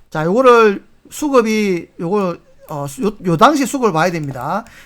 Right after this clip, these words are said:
밑에 이 수급은 조금 맞진 않아요. 요 시-, 그래서, 어, 여기가 만약에 삼일체 자리였으면은 나는 여기 들어간 거는 여기서 청산. 삼일체가 아니었으면은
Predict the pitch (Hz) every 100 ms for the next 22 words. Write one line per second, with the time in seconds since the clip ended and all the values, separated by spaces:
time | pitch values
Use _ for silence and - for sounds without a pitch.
0 | - 233 254 233 196 - 233 196 214 190
1 | 151 - 180 240 190 147 269 202 156 170
2 | 139 165 240 - _ - - - - 160
3 | 151 - _ _ _ _ _ - 185 190
4 | 185 180 - _ _ 139 143 147 151 151
5 | 185 269 233 190 160 170 175 208 226 233
6 | 233 - - 208 254 269 277 233 185 147
7 | 170 170 226 254 247 170 180 196 175 196
8 | 202 156 151 156 214 240 175 185 151 143
9 | 151 139 117 - _ _ _ _ _ -
10 | 190 233 226 262 160 226 226 196 180 202
11 | 254 254 254 262